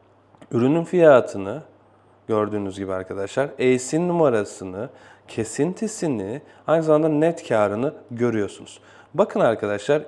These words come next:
ürün burada baktığınız zaman ne kadar olduğunu görebiliyorsunuz. Bakın, ürün şu an arkadaşlar otuz nokta sıfır dokuz dolara geliyormuş.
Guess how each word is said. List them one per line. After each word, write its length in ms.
ürün 440
burada 480
baktığınız 680
zaman 360
ne 220
kadar 500
olduğunu 600
görebiliyorsunuz. 680
Bakın, 200
ürün 220
şu 200
an 140
arkadaşlar 840
otuz 540
nokta 460
sıfır 400
dokuz 360
dolara 320
geliyormuş. 500